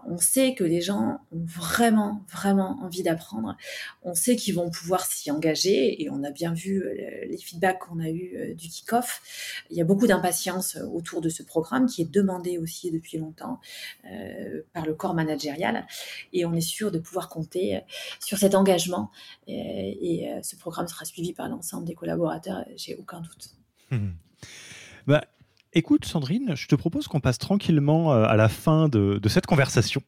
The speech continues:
Speaker 2: du coup, euh, qui nous a permis de rentrer, euh, euh, un peu plus dans, euh, le, le contenu de, de ce que vous apportez à vos managers. Euh,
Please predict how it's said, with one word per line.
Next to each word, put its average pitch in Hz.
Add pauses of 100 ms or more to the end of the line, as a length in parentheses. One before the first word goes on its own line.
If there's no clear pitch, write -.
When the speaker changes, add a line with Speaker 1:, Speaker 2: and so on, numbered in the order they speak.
(140)
Speaker 2:
du 120
coup, 202 (120)
euh, 120
qui 107
nous 113
a 113
permis 123
de 127
rentrer, 123
euh, 101 (400)
euh, 101
un 127
peu 135
plus 139
dans, 110
euh, 95
le, 98
le 98
contenu 127
de, 95
de 95
ce -
que -
vous 98
apportez 107
à 117
vos 98
managers. 101 (400)
Euh, 120